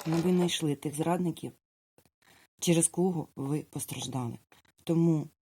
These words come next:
робіть ці галочки і дивіться, щоб вони втекли, бо іначе за ними все одно прийдуть, незалежно ні від чого. І я так думаю, що дві тисячі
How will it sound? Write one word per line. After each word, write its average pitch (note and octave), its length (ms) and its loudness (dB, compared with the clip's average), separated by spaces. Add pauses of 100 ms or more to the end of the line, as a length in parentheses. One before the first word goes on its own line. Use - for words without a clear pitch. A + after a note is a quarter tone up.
(200)
робіть E3+ 340 2
ці E3+ 120 2
галочки F3+ 680 0 (100)
і D#3 80 -4
дивіться, E3+ 300 0
щоб C#3 180 -6
вони D#3 160 2
втекли, C3 480 -8 (180)
бо C#3+ 120 -4
іначе D#3 360 0
за D3+ 140 -2
ними D3 200 -4
все C#3+ 160 -8
одно C#3+ 220 -6
прийдуть, B2 520 -12
незалежно C#3 460 -6
ні B2 140 -8
від A#2+ 160 -12
чого. A#2 220 -10 (720)
І E3 60 2
я E3+ 100 6
так E3 200 -2
думаю, E3 280 0
що D#3+ 160 -4
дві E3 140 -4
тисячі - 540 -4